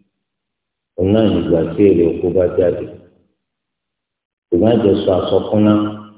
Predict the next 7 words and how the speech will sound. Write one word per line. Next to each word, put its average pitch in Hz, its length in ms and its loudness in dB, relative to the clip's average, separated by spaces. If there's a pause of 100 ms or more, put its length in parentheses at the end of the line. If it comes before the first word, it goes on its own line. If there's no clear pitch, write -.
(1000)
wípé 110 240 0
èrè 95 220 4
oko 92 280 -2
tẹ́ 107 160 0
gbà 104 220 0
yẹn 90 180 -2 (1700)
yóò 110 120 6